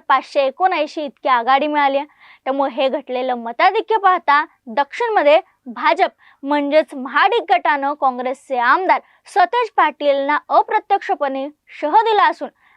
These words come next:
आगामी विधानसभा निवडणुकीत काटाजोड लढतीची संकेत आहेत. या सगळ्यामुळे यंदा काय होतंय ते पाहावं लागणार आहे. दुसरीकडं शिवाय महाडिकांची पुढची पिढी देखील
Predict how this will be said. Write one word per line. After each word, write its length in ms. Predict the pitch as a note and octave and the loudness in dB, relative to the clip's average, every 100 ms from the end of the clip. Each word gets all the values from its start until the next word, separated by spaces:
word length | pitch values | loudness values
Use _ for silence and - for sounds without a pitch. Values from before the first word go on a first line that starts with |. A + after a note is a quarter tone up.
| - | -4
आगामी 380 | B3 B3 C4+ B3+ | 0 2 0 -2
विधानसभा 600 | A#3 D4 G4 G#4 G4 F#4+ | 0 0 2 2 2 2
निवडणुकीत 600 | F#4+ F#4 F4 D4+ D4+ F4 _ _ _ - | 2 2 2 -4 -4 -4 _ _ _ 2
काटाजोड 520 | D#4+ F#4 B4 A#4 G4 | 2 4 2 4 2
लढतीची 580 | F#4+ A#3+ - C4+ - C4 | 2 0 -6 -14 -12 -10
संकेत 420 | E4+ D4+ D4+ C#4+ | -6 -4 -2 -2
आहेत. 120 | C#4+ - _ | -2 -4 _
या 260 | C4+ F4+ A#4 | 0 2 4
सगळ्यामुळे 600 | B4 A4 G#4+ G#4 G4+ G4+ | 2 4 4 4 4 4
यंदा 300 | G4 G4 G4+ | 0 2 -2
काय 280 | - E4+ A#4 | 2 4 4
होतंय 400 | A#4 E4+ D4+ F#4 | 2 0 0 0
ते 120 | A4 | -2
पाहावं 360 | G#4 F4 D4+ | 0 4 4
लागणार 360 | D4+ C4 B3+ C4 | 4 2 0 0
आहे. 80 | C4+ - _ | 0 -2 _
दुसरीकडं 680 | A#3+ C4 D4 E4+ D4+ C4+ E4 - _ | -12 -6 -4 0 2 2 0 -2 _
शिवाय 260 | - G#4 A4 | 0 2 2
महाडिकांची 840 | F4 C4+ E4+ G#4 G4 F4+ E4 F4 - | -2 0 0 2 -2 -2 -6 -8 -6
पुढची 320 | F4 G4 G4 B4 | -2 -2 2 2
पिढी 240 | A#4+ A4 | 2 2
देखील 340 | F#4 F#4 F4 | 0 0 -2